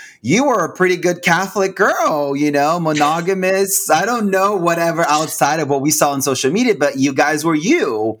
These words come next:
Speaker 1: And
Speaker 2: Mm-hmm.
Speaker 1: I, I don't know if you're dating other people. I see that Chris is dating other people. I don't, I haven't,
Speaker 2: Mm-hmm.
Speaker 1: you know, I'm not searching for that, but I want to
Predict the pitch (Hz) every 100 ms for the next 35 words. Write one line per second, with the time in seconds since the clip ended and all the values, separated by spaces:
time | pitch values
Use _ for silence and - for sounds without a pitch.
0 | _ _ _ - 139 135 131 95 143 151
1 | - 170 208 156 139 135 135 131 - 131
2 | 127 110 110 107 107 107 110 107 113 123
3 | 117 107 - 113 - 104 101 101 104 104
4 | 101 107 104 110 113 123 120 113 117 123
5 | 117 117 90 95 _ _ _ _ _ 123
6 | 110 101 101 92 92 - 117 117 - _
7 | 113 120 - - - - - 151 160 135
8 | 127 117 104 98 117 110 - - _ -
9 | 143 139 165 180 131 127 143 - 135